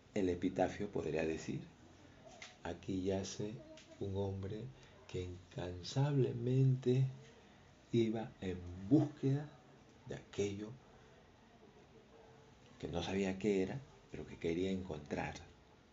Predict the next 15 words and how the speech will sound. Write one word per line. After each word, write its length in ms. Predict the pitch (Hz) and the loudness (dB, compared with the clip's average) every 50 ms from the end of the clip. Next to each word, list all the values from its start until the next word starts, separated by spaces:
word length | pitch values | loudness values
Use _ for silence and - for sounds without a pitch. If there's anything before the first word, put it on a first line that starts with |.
| - | -8
¿Ok? 160 | - 107 - 165 | -6 -4 0 0
En 920 | 160 - - - - - - - - - - - - - - - - 95 | 0 0 -2 -8 -18 -20 -20 -20 -20 -20 -20 -20 -20 -20 -14 -6 -2 2
ese 180 | 110 135 156 160 | 4 4 4 2
sentido, 480 | 147 - 151 143 - 135 127 127 135 139 135 - - - - - | 0 -2 -2 2 4 6 6 6 6 4 0 -6 -16 -8 0 2
pues, 340 | 98 101 123 131 - - - - - - - - - - - - - - - - - - - - - - - - - - - - - - - - - - - - - - - - - - - - - - - - - - - - - - - - - - - - 101 101 | 2 2 2 0 -6 -10 -16 -18 -20 -20 -20 -20 -20 -20 -20 -20 -20 -20 -20 -20 -20 -20 -20 -20 -20 -20 -20 -20 -20 -20 -20 -20 -20 -20 -20 -20 -20 -20 -20 -20 -20 -20 -20 -20 -20 -20 -20 -20 -20 -20 -20 -20 -20 -20 -20 -20 -20 -20 -20 -20 -18 -12 -10 -6 -2 2
ya 260 | 110 110 98 104 101 | 4 4 4 4 2
es 360 | 98 98 98 98 - - - - - - - - - - - - - - - - - - - - - | 0 0 0 0 -2 -4 -6 -8 -10 -16 -16 -18 -20 -20 -20 -20 -20 -20 -20 -20 -20 -20 -14 -8 -4
meritorio, 640 | 117 110 107 92 - 90 90 - 104 95 95 95 95 | -2 0 2 0 0 0 2 4 4 4 4 2 0
como 180 | 92 87 87 | 0 -2 -2
les 140 | 85 82 82 | -2 -2 -2
digo, 180 | 90 101 107 123 | -4 -4 -6 -6
ya 160 | 131 - 87 | -4 -4 -4
es 140 | 85 87 90 92 | -4 -4 -4 -4
valiente 720 | 98 80 78 85 104 113 104 92 90 87 87 - 123 135 131 - - - - - - - - - - - - - - - - - - - - - - - - - - - - | -4 -2 -2 0 0 0 -2 -2 -6 -10 -8 -6 -6 -6 -8 -8 -14 -20 -20 -20 -20 -20 -20 -20 -20 -20 -20 -20 -20 -20 -20 -20 -20 -20 -20 -20 -20 -20 -20 -20 -20 -18 -12
atreverse 840 | - 87 87 92 87 87 87 92 98 98 95 92 - - 135 139 - | -12 -8 -4 -2 -2 0 2 2 2 2 0 -2 -2 0 0 0 0